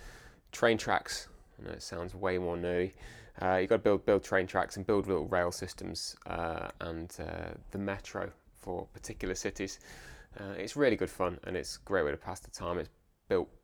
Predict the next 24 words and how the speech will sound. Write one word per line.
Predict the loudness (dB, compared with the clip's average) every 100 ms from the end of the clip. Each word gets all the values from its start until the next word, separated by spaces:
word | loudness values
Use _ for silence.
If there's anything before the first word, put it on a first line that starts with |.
| _ _
perfectly | -10 -2 -2 -4 -8 -8
for | -8
touchscreen, | -8 -8 -6 0 2 2 -4 _ -20 -20 -20 -20 -20 -20 -12
um, | -8 -6 -6 -10 -8
and | -8 -8 -8
kind | -8 -4
of |
the | -2
experience | -4 -4 0 2 2 0 -6
and | -6 -6 -4
the | -6
interactions | -6 -2 -2 -2 -6 -8
that | -6 -4
the | -6
designers | -6 -4 -4 -2 -6
have | -8
created | -4 -2 -2 -4
are | -8 -6
really, | -4 -2 -2
really, | -4 -4
really | -4 -6 -4
good, | -2 -2
very | -2 -2 -4
engaging, | -6 -4 -2 -2 -6